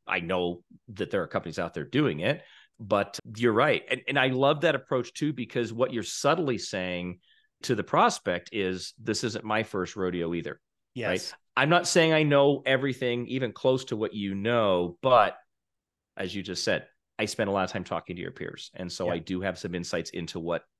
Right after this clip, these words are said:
Speaker 1: they're concerned about, or any of those things that you are concerned about, right? It, it, it could be something else.
Speaker 2: It's really the problem space, ri-,
Speaker 1: Yeah.
Speaker 2: more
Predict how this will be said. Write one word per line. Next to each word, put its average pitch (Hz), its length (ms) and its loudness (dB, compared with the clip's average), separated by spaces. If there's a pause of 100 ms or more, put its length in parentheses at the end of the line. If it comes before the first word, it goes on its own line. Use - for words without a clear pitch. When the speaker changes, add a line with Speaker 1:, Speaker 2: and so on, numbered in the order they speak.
(240)
Speaker 1:
they're 151 240 2
concerned 92 400 -4
about, 85 380 -2 (720)
or 120 140 6
any 139 220 6
of 95 80 2
those 73 220 -6
things - 360 -12 (120)
that 92 180 0
you 80 260 -4 (160)
are 90 100 -4
concerned 62 320 -10
about, 64 200 -16
right? 80 220 -10
It, - 180 -14
it, 92 180 -10
it 90 120 -12 (500)
could 113 140 -10
be 98 80 -6
something 95 360 -10
else. - 280 -12 (440)
Speaker 2:
It's 185 80 2
really 202 160 4
the 147 100 0
problem 131 500 0
space, 98 440 -8 (160)
ri-, 160 380 0 (260)
Speaker 1:
Yeah. 127 140 4
Speaker 2:
more 131 340 -4